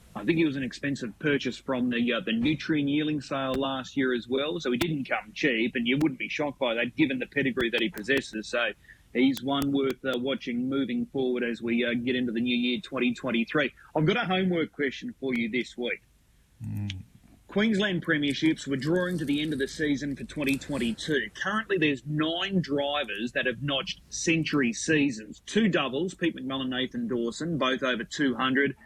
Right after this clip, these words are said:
Speaker 1: And then we've got seven others that have registered more than a hundred victories. There's two that are right on the, uh, on the cusp of a hundred. Matt Nielsen's driven ninety-nine winners this year,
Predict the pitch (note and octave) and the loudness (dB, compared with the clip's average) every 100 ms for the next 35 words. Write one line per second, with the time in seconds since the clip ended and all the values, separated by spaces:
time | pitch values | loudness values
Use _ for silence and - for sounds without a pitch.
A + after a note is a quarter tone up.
0 | - _ - B2+ D#3+ D#3 C3+ A2+ - E3+ | -20 _ -8 -2 0 0 0 -4 -2 0
1 | D3+ C#3 C#3 B2 A2 B2+ B2+ A#2 - - | 2 2 0 0 -2 0 0 -2 -6 -4
2 | B2+ C#3 C3 - B2 C#3 C#3+ C3 A#2 - | 0 2 2 0 -2 0 0 0 -4 -6
3 | C#3+ D#3+ D3 A#2 C#3+ D#3 - C3 G#2 - | -4 0 0 0 0 0 2 -2 -2 -8
4 | - _ - _ _ - C#3 B2+ - - | -20 _ -20 _ _ -2 0 0 -2 2
5 | F#3+ E3 D3+ B2+ B2 C3+ E3 E3+ E3+ D#3 | 4 4 2 -4 -6 -4 -2 -2 -2 -4
6 | D3 C3+ C3 B2+ B2 _ _ - C3+ B2 | -6 -6 -4 -4 -6 _ _ -14 -10 -10
7 | - - D#3 - C#3 A#2 G2 B2 A#2 D3 | -10 -6 -6 -6 -8 -8 -6 -6 -4 -4
8 | G#3+ - - B2+ D#3+ - C#3+ D3 C#3+ C3 | -4 -12 -10 -4 -2 -2 -4 -4 -4 -4
9 | C3+ A#2+ A2 B2 C#3 C#3+ D3 B2+ A#2 A#2+ | -2 -2 0 0 0 0 0 0 0 0
10 | A#2+ A2+ A#2 G#2 - A#2 G#2+ | 0 -2 0 -2 0 0 2